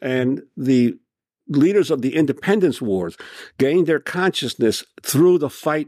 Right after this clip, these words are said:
to end Nazism in World War Two. And then they insisted that they wanted the same democratic rights. So what started happening after World War Two, as these countries become independent, that, uh, there's also, uh, an increasing movement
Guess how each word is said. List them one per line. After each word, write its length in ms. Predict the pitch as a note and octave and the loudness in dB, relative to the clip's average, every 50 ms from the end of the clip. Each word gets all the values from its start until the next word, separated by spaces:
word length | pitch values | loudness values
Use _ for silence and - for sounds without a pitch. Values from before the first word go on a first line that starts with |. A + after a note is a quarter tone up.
| _ _ | _ _
to 180 | - B2+ - - | -4 -4 -2 0
end 300 | B2+ C3+ C#3 C3+ - - - | 0 -2 -2 -2 -6 -6 -2
Nazism 720 | C3+ C3 A#2+ B2+ - - - B2 A#2 A#2 A2 - A#2 G#2+ F#2+ - | 0 0 0 0 -2 -2 0 2 2 4 2 2 2 0 0 0
in 160 | A2+ A2 G#2+ | 0 0 2
World 180 | G#2+ A2 G#2 F2+ | 2 0 0 -2
War 140 | G2 G#2+ G2 | -2 -4 -2
Two. 280 | - - E3 E3 D3 | 0 2 2 2 2
And 140 | B2+ G#2+ A#2 | 2 0 0
then 140 | B2+ B2 A#2 | 2 2 2
they 180 | G#2 B2 C#3+ B2+ | 0 0 2 0
insisted 640 | A2 A2+ - - - F3 F#3 - - - B2+ A#2 - - - - - | 0 -2 -2 -2 0 0 0 0 -2 -4 -4 -4 -6 -16 -20 -8 -4
that 160 | - A#2 G2 | -2 -2 0
they 80 | C3 C3 | 2 2
wanted 260 | B2+ C3 C3 B2+ G#2+ | 2 2 2 0 -2
the 80 | G#2 | -4
same 300 | F#2+ - - B2+ A#2+ A#2+ | -4 -2 -2 -2 -2 -4
democratic 540 | A2+ A#2+ A2 A2 A2 - - A2 G2+ F#2+ - - | -6 -8 -8 -10 -10 -12 -10 -8 -8 -8 -8 -6
rights. 360 | G#2+ G#2+ F#2 D#2+ - - - - - - - - - | -4 -4 -4 -4 -8 -14 -20 -20 -20 -20 -20 -18 -6
So 140 | - - D3 | 0 0 2
what 140 | C3+ C3+ C3 | 2 2 0
started 300 | - F3+ G#3 A#3 A3 F3+ | 0 0 2 2 2 2
happening 340 | F#3+ G3+ G3+ - F#3 E3 E3+ | 0 -2 0 0 0 0 0
after 220 | D#3 C#3+ - D3 | 0 -2 0 0
World 320 | C3 C3 D#3+ E3+ F3 C#3+ | 0 2 2 2 2 2
War 100 | C#3 C#3+ | 0 -2
Two, 280 | B2 - - F3+ E3+ C#3+ | -2 0 2 2 4 4
as 120 | C3 A#2+ | 2 0
these 140 | C#3 D3+ C3 | 0 -4 -4
countries 340 | - - E3 E3 - F#3 D#3+ | -2 -2 0 0 0 -2 -2
become 340 | - F#3 E3 - F3+ E3+ D#3+ | -2 -2 0 2 2 2 4
independent, 640 | D#3 D3 D#3 C#3+ - D#3 G3 G3+ E3+ G#2 A2+ - _ _ _ _ _ _ _ _ _ _ _ _ _ _ _ _ _ _ _ - - - - - - - - - - - _ _ _ _ _ - | 2 2 0 -2 -2 0 0 0 0 -2 -4 -6 _ _ _ _ _ _ _ _ _ _ _ _ _ _ _ _ _ _ _ -20 -20 -18 -20 -20 -20 -20 -20 -20 -20 -20 _ _ _ _ _ -4
that, 180 | - D3 C#3 C3+ _ _ - | -2 -2 -2 -2 _ _ -2
uh, 220 | C3+ C3 B2+ C3 | -2 0 -2 -2
there's 240 | C3 C#3+ C#3+ C3 - | 0 -2 -2 -2 0
also, 640 | - E3 F#3+ G3+ F#3 - - F#3 E3 D3+ D#3 D3 - _ _ _ _ _ _ _ _ _ _ _ _ - | 0 0 0 0 0 0 2 2 2 2 0 -2 -6 _ _ _ _ _ _ _ _ _ _ _ _ -2
uh, 260 | - C3 B2 B2 A#2+ - _ _ _ _ _ _ - | -2 0 0 0 -2 -4 _ _ _ _ _ _ -2
an 120 | D3 C#3+ | -2 0
increasing 760 | C3 D#3+ F#3 G#3 G#3 - - - F#3 F#3 E3+ - - E3+ D3+ C#3 | 2 2 2 0 0 -2 -2 0 0 0 0 -2 0 2 2 4
movement 640 | C3+ C3 D3 F#3+ A#3 A3+ D3+ B2+ B2 G2+ F2 - | 4 4 4 4 2 0 -4 -6 -8 -8 -8 -10